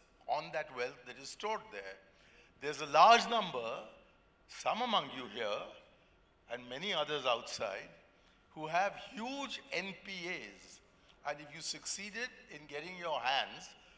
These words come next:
on all the gold in the wealth stored in our temples, I understand from Mister Munjal that it's about four thousand tons of gold, then of course you'll be able to get rid of your debts more easily. And there are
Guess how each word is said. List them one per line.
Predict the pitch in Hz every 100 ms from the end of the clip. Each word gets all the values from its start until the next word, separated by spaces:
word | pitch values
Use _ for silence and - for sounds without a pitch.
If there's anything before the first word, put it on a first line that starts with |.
| -
on | - 143
all | 151 175
the | 190 165
gold | 147 170 180
in | 180
the | 151
wealth | 127 135 147
stored | - - 147 147
in | 143
our | 123 143
temples, | 135 123 120 135 165
I | 143 135 - - - - -
understand | 127 139 - 160 160 156
from | 151
Mister | 135 -
Munjal | 139 127 127 135 151 139
that | 127
it's | 123 -
about | 127 127 123 - - -
four | - 160
thousand | 160 143 135 135 127
tons | 131 123 120
of | 120 95
gold, | 156 139 120 - - - - - -
then | 156
of | 180 160
course | - 156 151 - - - - - _ -
you'll | 147 175
be | 170 180
able | 147 170
to | 160
get | 175 160 127
rid | 123 135
of | 135
your | 160 160
debts | 120 120 - - -
more | 143
easily. | 180 190 165 104 104 104 - - - - - 139
And | 143
there | 165 165
are | 156